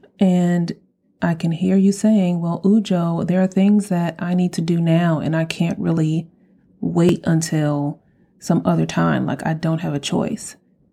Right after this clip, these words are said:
The key point here is to focus on the things that are within your realm of control. So when it comes to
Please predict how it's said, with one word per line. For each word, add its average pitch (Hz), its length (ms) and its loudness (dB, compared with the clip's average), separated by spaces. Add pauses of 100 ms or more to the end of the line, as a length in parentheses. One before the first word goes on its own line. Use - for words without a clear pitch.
(440)
The 175 140 2
key 202 360 -2
point 185 400 0
here 180 480 0
is 165 460 -2 (420)
to 180 140 0
focus 196 580 0
on 180 580 0
the 185 140 -2
things 170 600 -2
that 170 140 -4
are 165 120 -4
within 190 720 2 (340)
your 180 280 2
realm 160 360 0
of 160 180 -4
control. 165 640 -8 (1120)
So - 220 0
when 165 180 2
it 165 140 -2
comes 180 500 0
to 165 760 -2